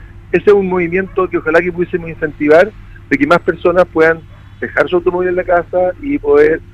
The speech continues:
entusiasmarse con el transporte que está disponible, que en algunas ciudades puede ser transporte en bicicleta, en otras a lo mejor transporte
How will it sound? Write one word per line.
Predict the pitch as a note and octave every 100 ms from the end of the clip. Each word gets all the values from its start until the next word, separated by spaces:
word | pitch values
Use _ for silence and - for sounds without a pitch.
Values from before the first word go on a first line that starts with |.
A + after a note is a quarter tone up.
| - -
entusiasmarse | - C3+ C#3 D3+ D#3 - D#3+ D3+ -
con | E3 F3 -
el | D#3+ -
transporte | - C#3 - -
que | F3 F3 E3+ D#3
está | - F#3
disponible, | F3+ A3+ G3 D#3
que | D3+
en | D3
algunas | E3+ F#3
ciudades | - E3+ F3 E3+
puede | E3+ D#3+
ser | E3 E3+ - - - - -
transporte | C#3+ - E3 E3+
en | D3+
bicicleta, | - - F3 F#3+ G3 F3+
en |
otras | E3+ E3
a |
lo | D#3+
mejor | D3 D#3+
transporte | D#3 C#3+ D#3 - D#3 D3+